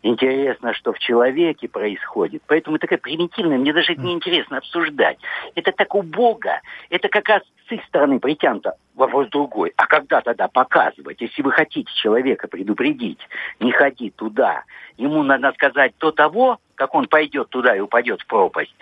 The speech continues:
Или всё-таки после того, как он уже упал? Вообще-то говоря, до того. Если уж на то пошло. Но меня это не интересует вообще.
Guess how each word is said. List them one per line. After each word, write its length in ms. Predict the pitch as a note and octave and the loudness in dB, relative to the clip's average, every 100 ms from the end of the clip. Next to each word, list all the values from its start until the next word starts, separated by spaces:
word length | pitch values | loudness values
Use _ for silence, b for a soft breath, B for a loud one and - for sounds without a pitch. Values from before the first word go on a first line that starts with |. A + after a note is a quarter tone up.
| B B | B B
Или 160 | C3 E3 | 0 0
всё-таки 640 | - - - F3 F3 D3+ B B _ _ - | 0 -4 -2 -2 -2 -2 B B _ _ 0
после 340 | F3 - A2 | 0 0 -2
того, 240 | G#2+ G2+ | 2 2
как 240 | F#2+ - - | 4 2 2
он 120 | C#3+ | 2
уже 160 | C3+ D3+ | 2 2
упал? 500 | E3 - B2 - - B | 0 2 2 2 -4 B
Вообще-то 320 | - - - - | -6 -2 -2 0
говоря, 240 | E3+ G3 | 2 2
до 200 | G3+ B2+ | 2 0
того. 440 | - E2+ D2+ D2+ - - B - | -2 -4 -6 -8 -12 -20 B -2
Если 220 | E3 E3+ | -2 -2
уж 100 | D3+ | -2
на 100 | F#3 | 0
то 140 | F3+ A2+ | 0 0
пошло. 460 | C#3 - A#2+ C#2+ | 2 2 0 0
Но 200 | F2 D3 | 2 2
меня 360 | G2+ A#2+ C3+ C#3+ | 0 -2 0 0
это 120 | - | -2
не 140 | C3+ C3+ | -4 -4
интересует 600 | C3 - C#3 - A#2+ - | -4 -8 -8 -6 -4 0
вообще. 560 | C3 - - - - | 2 4 2 2 -6